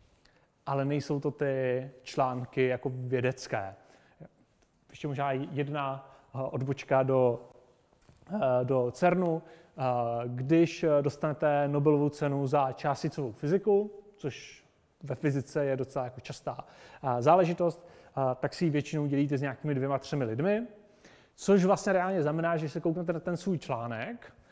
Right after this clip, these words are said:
a chcete pozvat do Stockholmu všechny spoluautory toho článku, za který jste to dostali,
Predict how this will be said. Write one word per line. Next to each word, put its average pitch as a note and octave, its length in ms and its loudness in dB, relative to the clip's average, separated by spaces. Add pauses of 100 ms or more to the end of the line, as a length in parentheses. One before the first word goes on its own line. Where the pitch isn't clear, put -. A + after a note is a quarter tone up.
(220)
a - 60 -16
chcete E3+ 280 0
pozvat E3 300 4
do E3 340 6
Stockholmu E3 1000 2
všechny E3+ 340 -4
spoluautory D#3+ 500 -2
toho D3+ 140 0
článku, D3+ 300 -2
za C#3+ 80 -4
který D3+ 280 0
jste - 200 -12
to D#3+ 120 -2
dostali, C3+ 560 0